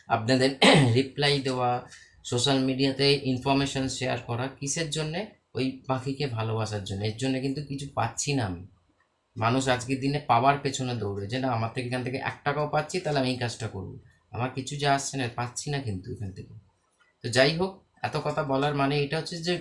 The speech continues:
ভ্যালু দিতে শিখুন, একটু গুরুত্ব জিনিসটা বুঝুন। ফ্রিতে কিন্তু একটু গুরুত্ব আছে জিনিসটা। সেই জন্য আজকে এই অবধি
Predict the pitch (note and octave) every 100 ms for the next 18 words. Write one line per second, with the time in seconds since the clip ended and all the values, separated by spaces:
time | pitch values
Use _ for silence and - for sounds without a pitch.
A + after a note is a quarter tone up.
0 | - A2 B2 C3+ C#3 A#2+ A#2+ A#2 A2+ A2+
1 | B2 - C#3+ B2 B2 - A#2+ A2+ A2+ -
2 | C3 A#2+ A2 A2 G#2 F#2+ - C#3 D#3 D#3
3 | E3 D#3+ D3+ C#3+ F3+ - D3 A#2 B2+ C3+
4 | C3 A#2 G#2 G2 G2 F2+ - - _ _
5 | _ _ _ _ A2+ B2 D3 E3 D#3 C#3
6 | D#3 D#3 C#3 D#3+